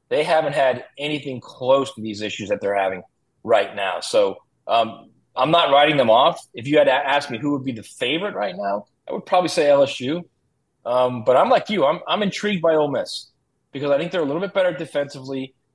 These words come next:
and they can run the ball, man. That's another thing. You know, we talk about Josh Heupel in Tennessee, how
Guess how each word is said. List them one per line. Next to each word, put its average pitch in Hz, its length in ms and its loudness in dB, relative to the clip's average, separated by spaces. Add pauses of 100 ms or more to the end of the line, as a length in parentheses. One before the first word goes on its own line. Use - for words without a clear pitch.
(220)
and 117 300 0
they 165 140 6
can 98 320 -2
run 120 240 4
the 104 80 0
ball, 90 280 -2
man. 98 280 -8
That's 139 180 0
another 127 320 2
thing. 107 200 -4
You 131 80 -6
know, 131 40 -2
we 131 100 -4
talk 160 260 -2
about 117 300 -4
Josh 113 220 -4
Heupel 113 280 -4
in 98 60 -14
Tennessee, 107 360 -10
how 95 200 -2